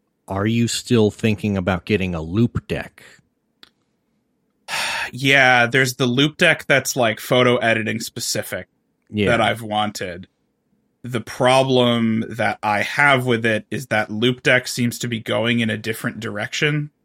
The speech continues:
Speaker 2: They're basically now, all of their new products are just, like, Stream Deck competitors.
Speaker 1: This is true, and they were just purchased by Logitech, so that is likely
Speaker 2: Yeah.
Speaker 1: to continue.
Speaker 2: I don't
Speaker 1: Yeah.
Speaker 2: have confidence that they will continue to support the photo-specific one, even though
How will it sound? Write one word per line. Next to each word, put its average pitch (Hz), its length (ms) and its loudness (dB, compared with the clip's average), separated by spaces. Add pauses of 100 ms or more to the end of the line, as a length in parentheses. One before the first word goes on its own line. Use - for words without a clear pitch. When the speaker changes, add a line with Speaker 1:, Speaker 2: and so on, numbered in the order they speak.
(580)
Speaker 2:
They're 117 300 4 (260)
basically 127 480 2
now, 113 400 4
all 120 240 4
of 127 60 0
their 131 100 2
new 117 220 4
products 110 500 0
are 107 60 -6
just, 107 200 -6
like, 98 220 -6
Stream 110 460 -4
Deck 98 420 -6
competitors. 117 440 0
Speaker 1:
This 123 140 2
is - 60 -8
true, 110 300 4
and 110 200 2
they 110 100 4
were 104 140 2
just 104 240 -2
purchased 107 460 -2
by 92 160 0
Logitech, 85 720 -4
so 90 160 -4
that 87 160 -2
is 87 120 -4
likely 110 460 0
Speaker 2:
Yeah. 98 220 0
Speaker 1:
to - 60 -10
continue. 64 320 -10 (1800)
Speaker 2:
I 147 80 2
don't 151 140 4
Speaker 1:
Yeah. 160 60 2
Speaker 2:
have 165 180 4
confidence 131 680 0
that 110 220 0
they 117 140 0
will 110 180 -4
continue 117 560 0
to 113 120 -6
support - 680 -4
the 107 140 -6
photo-specific 107 1000 -4
one, 98 360 -4
even 135 340 2
though 113 360 2